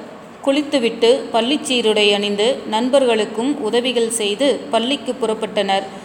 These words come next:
பின்பு வழிபாடு செய்து சாப்பிட அமர்ந்தனர். அவரவர் தட்டுக்களை சுத்தம் செய்து, அதன் இடத்தில் வைத்துவிட்டு, பள்ளிக்கு செல்ல வரிசையில் நின்றனர். பின்பு ஒரு மாணவன் வழிநடத்த, அனைவரும் வரிசையில் பள்ளிக்கு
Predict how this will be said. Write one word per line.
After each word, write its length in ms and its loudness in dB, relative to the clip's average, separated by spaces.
பின்பு 280 4
வழிபாடு 520 4
செய்து 360 2
சாப்பிட 480 0
அமர்ந்தனர். 600 0
அவரவர் 540 4
தட்டுக்களை 520 0
சுத்தம் 420 -2
செய்து, 460 2
அதன் 320 -2
இடத்தில் 420 0
வைத்துவிட்டு, 760 -2
பள்ளிக்கு 460 -2
செல்ல 320 0
வரிசையில் 560 0
நின்றனர். 520 -2
பின்பு 440 4
ஒரு 200 4
மாணவன் 520 2
வழிநடத்த, 680 2
அனைவரும் 540 2
வரிசையில் 640 2
பள்ளிக்கு 420 0